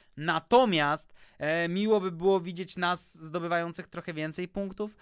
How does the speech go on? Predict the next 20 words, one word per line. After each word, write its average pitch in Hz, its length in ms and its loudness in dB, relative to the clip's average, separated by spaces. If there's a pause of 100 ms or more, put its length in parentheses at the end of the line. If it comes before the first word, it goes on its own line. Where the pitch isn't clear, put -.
(220)
E, 160 360 4
mamy 196 220 0
comiesięczny 180 540 -8
raport, 165 460 -4
y, 160 40 -12 (1500)
z - 120 -20
Hiszpanii. 143 760 -6 (1200)
No 143 100 -6
ale 160 140 2
to 190 160 -2
nie 175 120 -4
jest 151 220 -6
to, 110 140 -8
sorry, 131 340 -4
a 131 120 -4
my 151 100 -6
nie 165 100 -6
musimy 170 360 -8
tutaj, 165 280 -8
z-, 143 80 -14